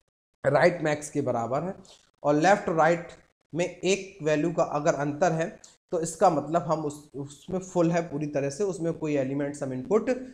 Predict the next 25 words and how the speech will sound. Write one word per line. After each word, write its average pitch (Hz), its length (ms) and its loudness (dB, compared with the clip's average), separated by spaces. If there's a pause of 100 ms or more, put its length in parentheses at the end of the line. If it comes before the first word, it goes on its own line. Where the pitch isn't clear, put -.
(160)
नहीं 123 380 -6
कर 98 160 -14
सकते। - 380 -20 (720)
एक 190 180 2
condition 190 320 4
और 196 180 4
check 202 240 0
करा 185 160 6
लेते 175 240 -2
हैं, - 140 -8
if 214 280 -2
अगर 165 180 2 (100)
left 208 300 2
equal 160 360 -4
to 165 120 -4
minus 143 420 -2
one 117 180 -6
है 135 160 -10 (320)
starting 151 480 0
में, 131 160 -8 (340)
इनिशियली 170 500 0
क्यू 156 240 -4
जब 151 180 -2
empty 151 360 -2
है 151 140 -2